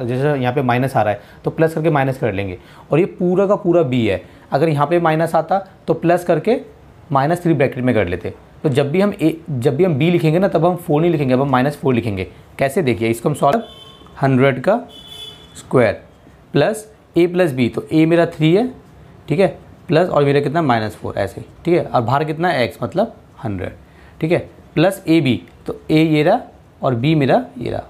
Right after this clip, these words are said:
पूरा पूरा लिखेंगे माइनस फ़ोर, तो एक, दो, तीन, चार, प्लस इसको अंदर सॉल्व करेंगे तो कितना हो जाएगा? थ्री प्लस माइनस माइनस, थ्री माइनस फ़ोर, तो हो जाएगा माइनस वन, बाहर कितना है हमारा? हंड्रेड, ठीक है। अब ये थ्री फ़ोर जा ट्वेल्व, प्लस माइनस माइनस,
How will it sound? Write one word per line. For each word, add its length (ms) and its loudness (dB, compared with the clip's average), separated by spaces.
पूरा 160 4
पूरा 140 2
लिखेंगे 260 0
माइनस 260 0
फ़ोर, 220 -2
तो 100 -2
एक, 340 0
दो, 280 4
तीन, 360 -2
चार, 320 2
प्लस 260 2
इसको 200 -6
अंदर 140 2
सॉल्व 220 -2
करेंगे 240 -2
तो 60 -2
कितना 200 -4
हो 60 0
जाएगा? 240 2
थ्री 260 2
प्लस 200 0
माइनस 200 2
माइनस, 340 -2
थ्री 140 0
माइनस 300 0
फ़ोर, 220 0
तो 160 -10
हो 40 -2
जाएगा 180 2
माइनस 380 0
वन, 200 -6
बाहर 180 -2
कितना 220 -4
है 40 -2
हमारा? 220 0
हंड्रेड, 320 -8
ठीक 100 -6
है। 120 -6
अब 80 0
ये 80 4
थ्री 180 2
फ़ोर 220 0
जा 120 4
ट्वेल्व, 380 2
प्लस 220 2
माइनस 240 2
माइनस, 420 -2